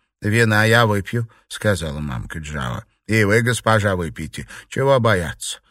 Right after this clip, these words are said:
Только лишнего пить не надо. Я, собственно говоря, не вино сюда пришла пить. У меня к вам важное дело. Выслушайте меня и проявите хоть каплю участия. Господин Цзялянь всегда только обещает, а потом забывает свои обещания.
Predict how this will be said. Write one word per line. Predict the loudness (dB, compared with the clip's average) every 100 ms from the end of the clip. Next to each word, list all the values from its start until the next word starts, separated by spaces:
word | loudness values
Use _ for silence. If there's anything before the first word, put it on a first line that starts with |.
| _ -4
Только | -4 0 2
лишнего | 4 2 0 0 0
пить | -2 -6 -8
не | -8
надо. | -6 -8 -10 -18 _ -20 -4
Я, | 0 0
собственно | 0 -2 -2 -2
говоря, | 2 4 4 4
не | 2
вино | 0 0 0 0
сюда | 0 -4 -4
пришла | -6 -6 -6 -8
пить. | -12 -14 -12
У | -10
меня | -8 -8 -8
к | -2
вам | -2 2
важное | 2 2 0 0 0
дело. | 0 0 2 0 -2 -10 -14 -14 -2
Выслушайте | 2 4 2 0 -2 0 -2 -4 -2 -2
меня | 0 -2 -2
и | -4
проявите | -4 -2 0 0 -2 -2 -4
хоть | -2 -4
каплю | 0 0 0 0 -2
участия. | -2 -2 -2 -4 -8 -10 -10 _ -20 -18 -2
Господин | 0 2 2 2 2 0 2
Цзялянь | 2 2 2 2 0
всегда | -2 -2 2 2
только | 2 0 4 4
обещает, | 4 0 -2 2 2 2 0 -4
а |
потом | -4 -4 -2 -2
забывает | -2 -4 -2 0 0 0 0 -4
свои | -6 -4 -2
обещания. | -2 -2 -4 0 0 2 -2 -4